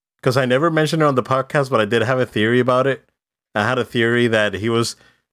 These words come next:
Scorpion's descendant, and at the end of the movie, he will become Scorpion.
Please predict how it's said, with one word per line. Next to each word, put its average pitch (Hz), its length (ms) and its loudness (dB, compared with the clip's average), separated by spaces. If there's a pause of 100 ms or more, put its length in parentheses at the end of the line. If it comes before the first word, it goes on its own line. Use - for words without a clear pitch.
(280)
Scorpion's 120 680 0
descendant, 117 560 0
and 107 100 2
at 107 160 0
the 110 120 -2
end 113 100 2
of 113 40 2
the 110 60 2
movie, 107 280 0
he 107 160 0
will 107 200 0
become 104 300 -2
Scorpion. 113 540 0